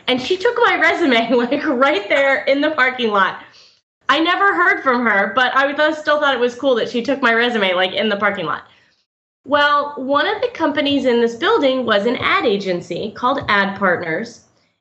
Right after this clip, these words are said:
and they just happened to be looking for a receptionist.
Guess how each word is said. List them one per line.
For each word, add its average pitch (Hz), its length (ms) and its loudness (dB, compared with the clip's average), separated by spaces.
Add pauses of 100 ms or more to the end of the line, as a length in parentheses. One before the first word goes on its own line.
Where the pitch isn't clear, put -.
(140)
and 247 360 0
they 240 180 0
just 330 200 -4
happened 240 340 0
to 262 100 -6
be 262 100 -2
looking 208 340 -2
for 180 240 2
a 185 60 2
receptionist. 214 800 -6